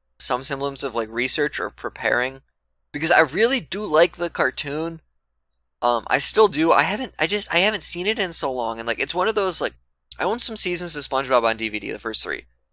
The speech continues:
I would like to do that with Fairly Odd Parents. Maybe at some point, you know, next paycheck or two paychecks from now, I will. Um,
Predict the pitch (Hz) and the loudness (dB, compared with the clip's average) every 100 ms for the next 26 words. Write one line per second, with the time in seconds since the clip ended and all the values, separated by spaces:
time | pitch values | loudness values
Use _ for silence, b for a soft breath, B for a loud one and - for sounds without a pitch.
0 | _ _ - 185 196 131 156 196 220 147 | _ _ 0 2 2 8 6 6 0 0
1 | 151 156 113 123 - 123 110 107 104 104 | 0 2 2 -2 -4 -2 0 2 0 0
2 | - - - - _ _ _ _ _ _ | -10 -12 -10 -10 _ _ _ _ _ _
3 | _ _ _ _ 151 180 185 170 156 143 | _ _ _ _ -2 0 2 2 -2 -2
4 | 139 123 113 113 - 110 - 107 113 - | -2 -2 -2 -4 -6 -6 -4 -6 -8 -12
5 | 110 110 - - - 107 107 107 - _ | -6 -4 -4 -6 -10 -8 -8 -8 -12 _
6 | _ _ _ _ - 127 139 117 95 - | _ _ _ _ 0 2 4 2 0 -8
7 | _ 104 104 85 | _ -2 -2 -2